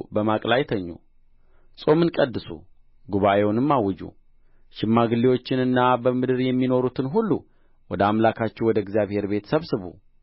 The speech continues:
ወደ እግዚአብሔርም ጩኹ። የእግዚአብሔር ቀን ቀርቦአልና ለቀኑ ወዮ! እርሱም ሁሉን ከሚችል ከአምላክ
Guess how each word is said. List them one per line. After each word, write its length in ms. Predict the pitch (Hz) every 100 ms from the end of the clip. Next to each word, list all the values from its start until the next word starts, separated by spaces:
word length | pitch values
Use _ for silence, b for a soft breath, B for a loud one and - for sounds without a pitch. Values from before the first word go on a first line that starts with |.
| _ _ _ _ - -
ወደ 140 | 170 196
እግዚአብሔርም 540 | 165 139 117 110 135
ጩኹ። 180 | 170 104 85 - _ _ _ _ _ - 104
የእግዚአብሔር 540 | 104 113 135 131 143
ቀን 180 | - 139 127
ቀርቦአልና 600 | 135 147 131 92 90 92 - _ _ _ _ b b b -
ለቀኑ 320 | 139 175 190
ወዮ! 240 | 190 196 180 101 - - _ - - - - - - -
እርሱም 300 | - - 120 113
ሁሉን 280 | 120 123 113
ከሚችል 520 | 123 120 117 127 117
ከአምላክ 540 | - 120 120 120 123